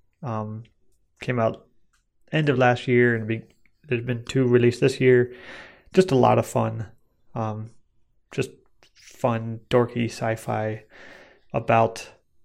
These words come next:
without giving too much away, it's about an A I and a von Neumann probe. And then you gotta figure out the rest when you read the book. So this stuff is already on my mind from an entertainment standpoint.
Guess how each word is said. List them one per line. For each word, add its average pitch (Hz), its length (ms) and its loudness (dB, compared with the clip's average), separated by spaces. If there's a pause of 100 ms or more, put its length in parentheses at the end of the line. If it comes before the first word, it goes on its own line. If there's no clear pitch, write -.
(340)
without 131 220 0
giving 131 200 2
too 131 100 -4
much 131 200 0
away, 123 180 2
it's 123 140 -4
about 147 240 4
an 143 60 -2
A 131 200 2
I 117 360 -2 (280)
and 117 180 -4
a 113 40 -8
von 110 200 -2
Neumann 104 340 -8
probe. - 380 -14 (480)
And 117 120 -10
then 104 200 -8
you 107 100 -8
gotta 107 180 -2
figure 110 240 -6
out 104 140 -8
the 107 80 -10
rest - 340 -10 (360)
when 113 120 -8
you 107 80 -8
read 110 140 -8
the 107 80 -8
book. 113 280 -4 (1400)
So - 160 2
this 135 140 2
stuff - 180 4
is 127 80 2
already 117 300 4
on 113 160 -2
my 110 100 -6
mind 117 500 0 (840)
from 120 180 -8
an 113 80 -4
entertainment 113 440 -6
standpoint. 110 600 -8